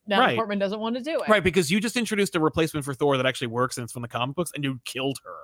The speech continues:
Speaker 1: Right, but again, maybe because
Speaker 2: Because Natalie Portman.
Speaker 1: Right, or I don't, I, the Valhalla thing, I don't know if that was just the, uh, like, the
Speaker 2: Right,
Speaker 1: little,
Speaker 2: and
Speaker 1: like
Speaker 2: what is that? Yeah, that post-credit scene of Valhalla,
Speaker 1: I don't
Speaker 2: like
Speaker 1: know if that was just the, like, "Hey, no, just to confirm, yeah, she did.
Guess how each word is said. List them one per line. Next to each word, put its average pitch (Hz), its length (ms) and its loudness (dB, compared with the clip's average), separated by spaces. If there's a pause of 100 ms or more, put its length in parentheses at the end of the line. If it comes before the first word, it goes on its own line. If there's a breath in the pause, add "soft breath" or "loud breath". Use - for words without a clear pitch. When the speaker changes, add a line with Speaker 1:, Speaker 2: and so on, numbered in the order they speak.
(100)
Speaker 1:
Right, 220 260 0
but 247 80 0
again, 233 340 0
maybe 214 260 -4
because 190 540 -10 (560)
Speaker 2:
Because 139 300 -8 (140)
Natalie 131 280 0
Portman. 120 500 -2
Speaker 1:
Right, 240 460 2
or 208 640 0 (380)
I 175 120 0
don't, 180 240 -8
I, 208 120 0
the 247 120 0
Valhalla 330 400 4
thing, 302 120 -2
I 247 100 0
don't 285 140 -4
know 285 60 0
if 247 40 -2
that 262 120 -4
was 220 80 -8
just 214 180 -8 (100)
the, 196 220 -14
uh, 190 200 0
like, 190 180 -4
the 185 120 -8
Speaker 2:
Right, 214 100 2
Speaker 1:
little, 214 100 4
Speaker 2:
and 196 80 4
Speaker 1:
like 190 100 4
Speaker 2:
what 339 120 8
is 220 160 4
that? 202 360 4
Yeah, 170 160 4
that 165 140 6
post-credit 160 460 2
scene 147 200 -4
of 151 120 4
Valhalla, 151 380 4
Speaker 1:
I 285 40 4
don't 330 80 0
Speaker 2:
like - 80 2
Speaker 1:
know 311 60 2
if 302 60 -4
that 277 140 0
was 262 80 -8
just 254 200 -8
the, 254 100 -8
like, 226 160 -4
"Hey, 226 220 -6
no, 202 160 -6
just 208 240 -12
to 233 60 -16
confirm, 208 500 -6
yeah, 226 240 -2
she 214 240 -8
did. 175 340 -6